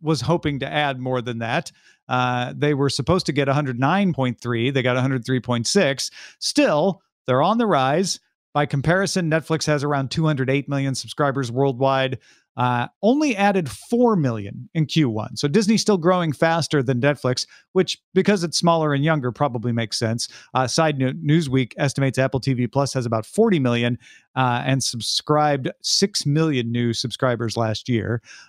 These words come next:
Uh, they're even younger and even smaller. Uh, Disney raised the price of its package one dollar a month to seven ninety-nine a month on March twenty-sixth in the U S. That probably dragged sub-, new subscribers a little bit. Disney C E O Bob Chapek said that Disney Plus is still on track to reach the goal of two hundred thirty million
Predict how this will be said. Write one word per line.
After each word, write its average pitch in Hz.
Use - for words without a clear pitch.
Uh, 117
they're 139
even 135
younger 113
and 123
even 110
smaller. 104
Uh, 147
Disney 190
raised 165
the 156
price 170
of 147
its 135
package 147
one 147
dollar 131
a 123
month 156
to 127
seven 147
ninety-nine 139
a 143
month 143
on 127
March 127
twenty-sixth 135
in 135
the 120
U 123
S. 175
That 151
probably 170
dragged 156
sub-, 170
new 165
subscribers 156
a 147
little 135
bit. 147
Disney 165
C 170
E 165
O 156
Bob 143
Chapek 151
said 139
that 135
Disney 156
Plus 151
is 139
still 240
on 220
track 165
to 147
reach 151
the 143
goal 151
of 139
two 185
hundred 156
thirty 170
million 151